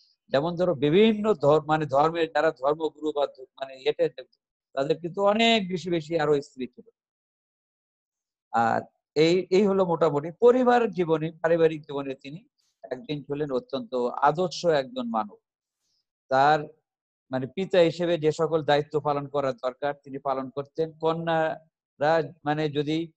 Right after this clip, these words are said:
কোনো ব্যাপারে জিজ্ঞেস করতো তিনি মুখ ফিরিয়ে নিতেন না, তাদেরকে সাহায্য করতেন। এরপর স্ত্রীদেরকে এমন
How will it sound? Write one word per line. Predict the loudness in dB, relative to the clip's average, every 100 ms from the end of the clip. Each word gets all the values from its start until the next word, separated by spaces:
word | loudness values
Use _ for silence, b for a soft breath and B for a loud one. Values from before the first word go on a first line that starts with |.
| _ _
কোনো | -6 -4 -4 -4 -6 -12 -6
ব্যাপারে | -4 -2 -4 -4 -8
জিজ্ঞেস | -6 -2 -4
করতো | -4 -8 -6
তিনি | -6 -6
মুখ | -4 -6 -6
ফিরিয়ে | -6 -4
নিতেন | -6 -12 -10
না, | -6 -6
তাদেরকে | -6 -10 -10 -10
সাহায্য | -4 -4 -4 -8
করতেন। | -8 -6 -8 -8 _ _ _
এরপর | -14 -10 -10
স্ত্রীদেরকে | -12 -10 -2 -2 -2 -4 -6 -6 _ _ _
এমন | -6 -4 -6